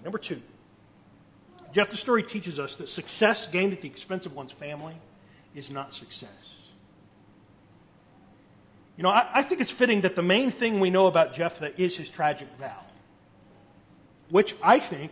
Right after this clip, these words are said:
resulted in the, in the sacrifice of his own daughter. That really does overshadow whatever else happens in this story.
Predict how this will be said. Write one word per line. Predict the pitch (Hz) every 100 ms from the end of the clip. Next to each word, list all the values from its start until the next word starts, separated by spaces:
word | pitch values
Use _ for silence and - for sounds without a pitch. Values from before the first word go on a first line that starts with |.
| 160
resulted | 156 185 190 190 165
in | 160
the, | 156 -
in |
the | 156
sacrifice | - 175 175 160 147 127
of | 143
his | 127
own | 127 127
daughter. | 117 117 - - - _ _ _ _ _ _ - _ _ _ _ - - -
That | 214 254
really | 180 220 233
does | 190 208 185 -
overshadow | 196 202 202 - 165 165
whatever | 139 143 175 170
else | 160 -
happens | 147 135 139 127
in | 123
this | 117
story. | - 127 117